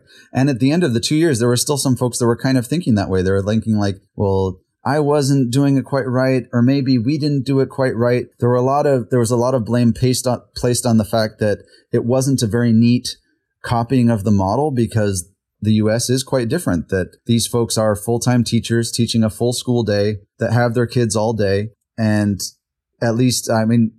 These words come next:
there's been a lot of evaluations done of T F A and its effectiveness. They tend to be a wash in that, uh, T F A teachers t-, tend to be about as effective as corollary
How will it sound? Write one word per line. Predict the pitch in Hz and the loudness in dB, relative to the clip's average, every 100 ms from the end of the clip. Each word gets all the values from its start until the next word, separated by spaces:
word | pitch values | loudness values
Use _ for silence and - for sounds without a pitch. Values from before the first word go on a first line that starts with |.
| _ | _
there's | 131 117 98 | 0 0 0
been | 131 | 0
a | 120 | 0
lot | 113 113 | 0 0
of | 120 | 0
evaluations | 107 90 107 110 110 104 113 107 98 | -2 0 0 0 0 0 0 0 0
done | 85 110 107 | 0 0 0
of | 95 | -2
T | - 120 104 | -2 0 0
F | 98 | 0
A | 110 107 | -2 0
and | 107 | 0
its | 98 - | -2 -4
effectiveness. | 95 110 113 113 101 101 101 - _ _ - | -4 -4 -4 -4 -2 -2 -2 -8 _ _ -4
They | 113 | -2
tend | 151 151 | 0 0
to | 123 | 0
be | 120 | 2
a | 101 | 0
wash | 95 113 110 107 - - | 0 0 0 -2 -6 -4
in | 110 101 | 0 0
that, | 95 101 95 - - | 2 0 -2 -6 -8
uh, | - 98 98 90 | -4 -2 -2 -2
T | - 117 | 0 0
F | 107 | 0
A | 117 | -2
teachers | - 117 117 104 - | 0 -2 0 -2 0
t-, | 113 113 _ _ - | 0 0 _ _ -2
tend | 127 127 | 0 2
to | 107 | 2
be | 117 113 104 | 2 2 0
about | 92 107 117 | -2 0 0
as | 110 | -2
effective | 101 - 107 - 107 95 - | -2 -2 -4 0 -2 -2 -4
as | 104 - | -4 -4
corollary | - 113 107 107 104 101 101 | -2 0 2 0 2 0 -2